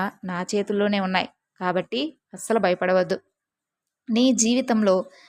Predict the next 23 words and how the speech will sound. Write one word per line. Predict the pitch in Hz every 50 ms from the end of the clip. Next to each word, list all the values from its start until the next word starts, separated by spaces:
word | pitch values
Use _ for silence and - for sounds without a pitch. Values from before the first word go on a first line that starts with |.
| _ _ 233
నీవు | 254 277 269 277
విననటువంటి | 233 202 202 214 233 247 254 247 254 233 226 226 214 202 180 190 208 226 - -
శుభవార్తను | - 208 190 190 196 220 233 233 226 233 214 202 185 185 196 196
ఈరోజు | 185 185 185 196 180 185 190 214 262 - _ -
తప్పకుండా | 185 180 - - 220 220 226 214 220 220
నువ్వు | 208 190 185 196
వినేలా | 175 185 190 196 185 - 202
చేస్తాను. | 180 180 - - 196 190 185 - - _ _ _ _ _ _ _ _ _ -
కాబట్టి | - 180 185 190 185 - - 247 302 - - - _ _ _ _ - 208
ఈరోజు | 185 196 202 220 214 220
నువ్వు | 214 208 196 180 190 185 196 190 - - -
ఉద్యోగ | 190 190 190 208 214 220 247
ప్రయత్నం | 240 220 214 208 202 - 208 208 202 -
చేస్తున్నట్లయితే | 196 190 190 - 202 196 185 - 196 190 185 - 226 285 - - - _ _ _ _ -
ఉద్యోగంలో | 220 214 214 226 254 269 254 262 247 233 233
మంచి | 214 196 175 196 - - 196 196
మార్పులు | 180 190 190 - 226 233 214 190
నీకు | 185 - -
కనిపిస్తాయి. | 185 185 180 185 180 - - 190 165 - - _ _ _ _ _ _ _
వ్యాపార | 208 202 202 208 - 254 254 254
ప్రయత్నం | 247 226 226 220 214 220 220 214 208 -
చేస్తున్నట్లయితే | 202 196 196 - 208 208 196 196 196 202 196 - 226 277 302 - _ _ -
వ్యాపారంలో | 190 185 190 180 185 - 202 208 214 202 196 190